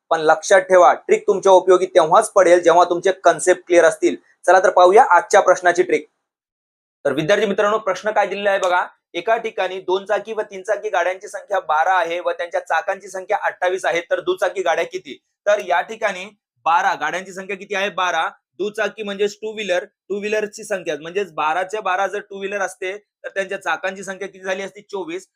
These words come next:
आणि बाराच्या बारा जर थ्री व्हीलर म्हणजे तीन चाकी असते तर त्यांच्या चाकांची संख्या झाली असती छत्तीस, परंतु त्यांनी चाकांची संख्या किती दिलेली आहे? अठ्ठावीस.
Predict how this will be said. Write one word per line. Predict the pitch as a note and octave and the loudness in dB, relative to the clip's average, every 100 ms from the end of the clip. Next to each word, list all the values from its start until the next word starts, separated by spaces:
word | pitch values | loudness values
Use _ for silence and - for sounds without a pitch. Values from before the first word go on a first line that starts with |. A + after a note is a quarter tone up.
| _ | _
आणि | - F3+ F#3+ G3+ _ _ | -10 -10 -10 -18 _ _
बाराच्या | D3+ E3+ G3+ A3+ | -2 -2 -4 -4
बारा | G3+ F#3 F#3+ | -4 -2 -4
जर | G3+ | -6
थ्री | F#3+ F#3+ G#3+ | -10 -12 -10
व्हीलर | G#3 F#3 | -4 -4
म्हणजे | F3 F3 | -4 -12
तीन | F3 G#3 | -14 -16
चाकी | G#3 G3 G3 | -10 -8 -6
असते | F3+ - F3 F#3+ _ _ | -8 -8 -10 -10 _ _
तर | F3 | -8
त्यांच्या | F#3 F#3 F#3+ | -8 -10 -8
चाकांची | F#3 D#3+ F#3+ G3 | -8 -6 -10 -8
संख्या | F#3+ F3+ F#3 | -12 -8 -6
झाली | F#3 | -4
असती | F#3 F#3 A3 C4+ _ _ | -6 -8 -12 -14 _ _
छत्तीस, | G#3 G3+ G#3 D#3 _ _ - | -12 -12 -14 -16 _ _ -6
परंतु | F3 G#3 A#3 | -4 -6 -8
त्यांनी | A3 A3 | -10 -6
चाकांची | F3+ - G#3 A3 | -6 -4 -4 -6
संख्या | G#3 G3 G3+ | -12 -10 -12
किती | G#3 G#3 | -12 -12
दिलेली | G3+ G3 | -8 -6
आहे? | G3 G3+ - _ _ | -4 -4 -6 _ _
अठ्ठावीस. | D3+ F3+ _ G3+ F3+ D3+ A#2+ - | -8 -8 _ -6 -6 -6 -12 -20